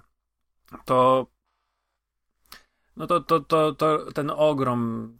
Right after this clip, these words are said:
za to na pewno drugie miejsce, ale mówię, trochę męczyła mnie z-, jej struktura, budowa tej, tych wszystkich etapów, em, bo tak to wszystko było ekstra. Jest więcej przeciwników, jest, e,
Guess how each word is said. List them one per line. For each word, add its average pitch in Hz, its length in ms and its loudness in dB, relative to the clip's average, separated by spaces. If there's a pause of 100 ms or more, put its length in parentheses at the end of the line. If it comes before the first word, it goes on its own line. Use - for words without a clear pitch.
za 120 220 0
to 120 100 -4
na 113 140 -4
pewno 113 200 -6
drugie 107 280 -6
miejsce, 101 460 -8
ale 131 160 -2
mówię, 117 180 -4
trochę 131 380 -6
męczyła 113 680 -6
mnie 107 360 -4
z-, - 160 -16
jej 113 120 -6
struktura, - 580 -6
budowa 110 520 2
tej, 104 460 -8
tych 104 140 -10
wszystkich 117 300 -12
etapów, 113 540 -8 (800)
em, 107 960 -4 (560)
bo - 120 -6
tak - 140 -4
to 160 80 -4
wszystko - 220 -14
było 147 180 0
ekstra. 110 260 -2
Jest 107 120 -4
więcej 135 220 -2
przeciwników, 117 680 -8
jest, 104 360 -8
e, 117 40 -4